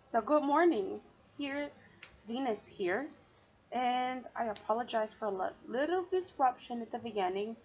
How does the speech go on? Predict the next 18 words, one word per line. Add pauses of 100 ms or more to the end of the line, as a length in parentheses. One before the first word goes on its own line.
(460)
I
was, (220)
uh, (1000)
insulin. (1040)
I
needed
this
for
today. (720)
Lantus. (1080)
If
you're
a
diabetic, (1800)
you
know,
it's
a,